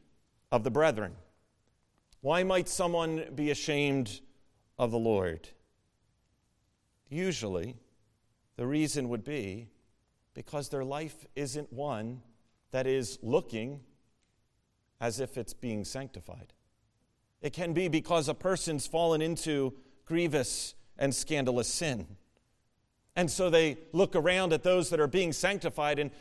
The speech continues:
do not see themselves like that and start to grow envious, start to cause trouble. And the Lord would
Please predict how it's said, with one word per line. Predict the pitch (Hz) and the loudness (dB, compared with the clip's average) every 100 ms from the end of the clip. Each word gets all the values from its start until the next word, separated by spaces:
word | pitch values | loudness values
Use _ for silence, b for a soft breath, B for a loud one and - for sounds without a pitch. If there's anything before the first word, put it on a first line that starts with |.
| B | B
do | 190 | 2
not | 208 175 | 4 2
see | - 202 | 0 0
themselves | 175 147 185 202 151 | 0 2 6 6 4
like | 151 131 | 0 2
that | 127 131 160 - _ _ _ _ _ _ _ _ _ - | 2 2 -2 -12 _ _ _ _ _ _ _ _ _ -10
and | 113 | -8
start | - 135 - | -2 -4 -2
to | - 104 101 - _ _ | -2 -2 -2 -10 _ _
grow | - 110 | -4 -4
envious, | 127 127 98 107 - - - - _ _ _ _ _ _ | -2 -6 -10 -10 -14 -14 -18 -20 _ _ _ _ _ _
start | - - 117 | -10 -4 -4
to | 117 | -6
cause | - 104 95 - - | -6 -6 -6 -10 -18
trouble. | - 127 107 85 - _ _ _ _ _ _ _ _ _ _ _ | -8 -6 -6 -8 -12 _ _ _ _ _ _ _ _ _ _ _
And | - 131 | -4 0
the | |
Lord | 147 156 151 | 4 6 6
would | 127 139 123 | 4 4 4